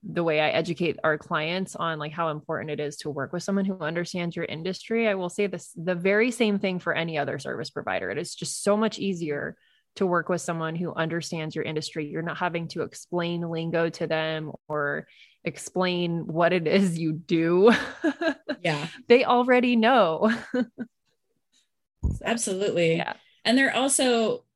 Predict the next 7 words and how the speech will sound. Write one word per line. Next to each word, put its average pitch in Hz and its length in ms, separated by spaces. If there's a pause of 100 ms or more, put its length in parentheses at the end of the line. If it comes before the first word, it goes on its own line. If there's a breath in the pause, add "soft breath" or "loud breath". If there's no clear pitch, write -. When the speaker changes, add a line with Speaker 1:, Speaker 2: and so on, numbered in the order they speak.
Speaker 2:
coming 202 280
back 190 220
to 180 120
the, 160 380
like, 165 180
niching 170 480
down. 156 520